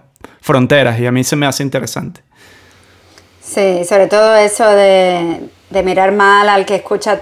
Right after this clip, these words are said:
Speaker 2: cierto tipo de música, eso ya no existe. Y aquí en España, la música latina también, quizá la gente más mayor como que, "Ah, se viene de Latinoamérica", pero ahora la gente joven le encanta y no tienen ese prejuicio, que eso es genial.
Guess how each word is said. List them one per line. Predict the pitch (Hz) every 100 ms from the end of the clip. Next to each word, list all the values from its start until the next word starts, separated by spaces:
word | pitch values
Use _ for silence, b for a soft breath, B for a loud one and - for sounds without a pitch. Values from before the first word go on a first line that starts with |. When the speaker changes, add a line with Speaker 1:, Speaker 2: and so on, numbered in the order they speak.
| -
Speaker 2:
cierto | - 202 196
tipo | 202 202
de | 185
música, | 180 175 180 170
eso | 170 196
ya | 185 180 180 180 175 165 B B B B
no | 214
existe. | - 226 254 220
Y | 214
aquí | 196
en | 208
España, | 226 - 254 247 262 269 - B B B B B B
la | 226
música | 202 196 254
latina | 254 233 247 269 269
también, | 247 214 208 208 208 208 214 - - _
quizá | - 208 214
la | 226
gente | 240 247
más | 247 240
mayor | 247 240 240 247
como | 240 208
que, | 214
"Ah, | 226
se | 208
viene | 208 214
de | 220
Latinoamérica", | 214 208 202 208 196 190 180 175
pero | 202 196
ahora | 202
la | 240 226
gente | 214 185 185 226
joven | 240 240 254 254
le | 214
encanta | 190 202 214 226 247 247 233
y | 226
no | 196 190
tienen | 220 233
ese | 233 226 247 233
prejuicio, | 233 185 202 220 196 175
que | 175
eso | 208 214
es | 220 220 214 - -
genial. | 214 180 190 180